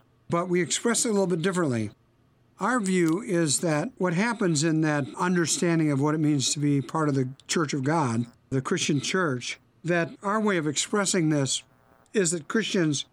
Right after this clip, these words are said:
have drifted from what we call kingdom culture.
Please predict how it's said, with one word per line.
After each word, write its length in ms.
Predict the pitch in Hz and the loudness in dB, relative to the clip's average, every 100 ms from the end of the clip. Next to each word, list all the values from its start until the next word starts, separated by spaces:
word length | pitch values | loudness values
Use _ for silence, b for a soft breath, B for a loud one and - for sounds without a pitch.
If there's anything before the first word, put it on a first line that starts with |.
| - | -6
have 280 | 185 156 131 | -4 -4 -2
drifted 600 | 185 185 - 156 131 - _ _ _ _ _ | -2 -2 -2 0 0 -4 _ _ _ _ _
from 380 | - 170 156 | -4 0 2
what 160 | 160 196 | 0 0
we 160 | 175 190 | 0 0
call 500 | - 170 147 139 139 - | 0 0 0 -2 -4 -10
kingdom 360 | - 180 160 139 | -4 0 2 0
culture. 580 | 147 170 170 - 123 | 0 0 0 0 -2